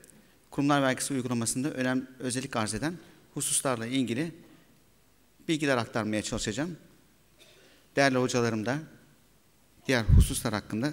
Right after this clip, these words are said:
size bilgilerini aktaracaklar. Bugünkü çalışmamızda özellikle bir beyanam-, bir kurumlar vergisi açısından değil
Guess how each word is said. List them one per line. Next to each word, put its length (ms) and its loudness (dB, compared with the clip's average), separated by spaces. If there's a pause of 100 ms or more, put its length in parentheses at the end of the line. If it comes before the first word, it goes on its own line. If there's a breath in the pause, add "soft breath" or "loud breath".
(140)
size 320 -4 (460)
bilgilerini 540 -4 (460 loud breath)
aktaracaklar. 680 -2 (2500 soft breath)
Bugünkü 340 -2
çalışmamızda 480 0
özellikle 760 -2 (1200 soft breath)
bir 200 2
beyanam-, 600 0
bir 180 2
kurumlar 300 0
vergisi 300 -2
açısından 520 0
değil 320 0